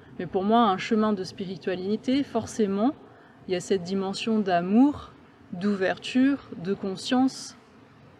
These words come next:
Forcément. Voilà pour ces pistes de réflexion sur l'ego. J'espère qu'elles vont t'aider à mieux vivre ton ego au quotidien. Et de toute manière, si tu as besoin d'aide, d'accompagnement pour débloquer des choses, pour mieux vivre des choses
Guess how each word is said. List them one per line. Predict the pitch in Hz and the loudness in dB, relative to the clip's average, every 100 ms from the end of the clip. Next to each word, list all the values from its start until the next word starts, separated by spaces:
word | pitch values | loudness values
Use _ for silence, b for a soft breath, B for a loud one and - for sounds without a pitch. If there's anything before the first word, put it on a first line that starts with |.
| - - - - - - - - | -20 -20 -20 -20 -20 -20 -20 -20
Forcément. | - 226 214 - 202 247 240 - - - - - - | -2 0 0 0 2 2 0 -6 -20 -20 -20 -20 0
Voilà | 202 240 | 6 6
pour | 294 254 | 6 0
ces | - 226 | 2 0
pistes | - 277 262 254 | 4 2 4 2
de | 226 | 4
réflexion | 226 226 - 226 - 233 240 240 | 4 4 2 -4 0 2 4 2
sur | - - 240 | 0 2 4
l'ego. | 226 202 240 262 | 4 4 4 4
J'espère | 208 202 214 - | 2 -2 -4 0
qu'elles | 202 | 0
vont | 190 196 | 0 -2
t'aider | - 202 180 226 226 | -2 -2 2 4 6
à | 185 175 | 6 6
mieux | 180 214 226 | 4 4 6
vivre | 202 220 233 208 185 175 | 4 2 2 0 -2 -2
ton | - 220 | 0 2
ego | 214 196 214 214 202 226 | 2 2 2 2 2 0
au | |
quotidien. | 226 233 - 208 185 202 269 B B B B B | 2 0 0 -4 -2 0 -2 B B B B B
Et | 208 | 2
de | 202 | 2
toute | 208 269 247 | 0 0 2
manière, | 233 226 254 277 | 4 4 4 2
si | - | -2
tu | 214 220 | 0 0
as | |
besoin | 196 208 196 220 220 226 | 2 0 0 2 4 2
d'aide, | 180 208 226 233 196 165 | 2 4 6 4 2 2
d'accompagnement | 214 226 220 220 214 214 220 220 233 | 2 2 2 4 4 4 4 4 2
pour | 220 202 185 | 0 -4 -2
débloquer | 170 214 226 220 226 | 0 2 2 2 2
des | 220 | 2
choses, | 214 233 233 226 | 0 2 2 2
pour | - 196 | -2 2
mieux | 208 | 4
vivre | 226 233 214 | 4 4 4
des | 220 | 0
choses | - 226 220 196 | 2 2 2 2